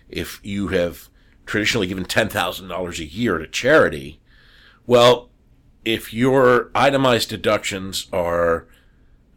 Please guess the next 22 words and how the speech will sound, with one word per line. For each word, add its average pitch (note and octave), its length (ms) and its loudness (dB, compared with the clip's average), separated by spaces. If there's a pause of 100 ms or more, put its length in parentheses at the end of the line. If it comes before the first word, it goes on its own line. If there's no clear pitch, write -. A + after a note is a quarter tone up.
(240)
uh, F2 880 0
let's G2 260 -2
say F2 800 -2
nine G2 1000 -4
thousand F2+ 480 -4
dollars, F#2+ 560 -4 (1200)
and F#2+ 240 0
you F2+ 60 -8
give, G2 560 -2
if F#2 200 -6
your G2 140 -6
existing A#2+ 420 -4
itemized G2+ 480 0
deductions F2+ 600 -8
are E2 100 -6
nine F#2 260 -4
thousand E2+ 300 -6
dollars D#2 320 -8
and F2 180 -8
then E2+ 160 -4
you F2 180 -6
add F2 300 -4